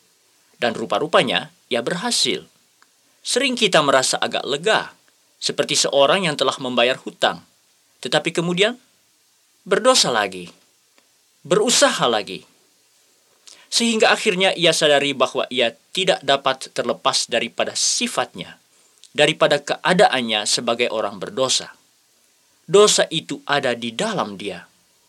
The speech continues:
Hatinya sendiri adalah sumber dosa itu. Rasa rendah diri di hadapan Allah itu memang beralasan, sebab manusia memang rendah dan najis dan tiada layak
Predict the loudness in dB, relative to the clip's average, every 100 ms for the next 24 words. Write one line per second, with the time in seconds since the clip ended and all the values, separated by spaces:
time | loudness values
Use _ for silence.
0 | -20 _ _ -2 0 2 2 4 4 4
1 | 0 0 2 2 0 -2 0 0 0 0
2 | 0 -2 -2 -2 -2 -2 -2 -4 -8 -12
3 | -14 -14 _ _ _ _ _ _ _ _
4 | _ _ _ _ 2 4 6 4 4 2
5 | 2 4 4 2 0 2 2 0 2 0
6 | 0 -6 -8 -6 -8 -10 -2 0 2 0
7 | -2 -4 -4 -2 -2 0 -2 -4 -14 _
8 | _ -6 0 2 2 -2 _ _ -2 0
9 | 2 2 4 2 2 -2 0 2 2 0
10 | 0 0 2 2 2 0 -6 -2 -2 -2
11 | 0 -2 -2 -4 -2 -4 _ _ -4 -4
12 | -2 0 2 2 0 0 0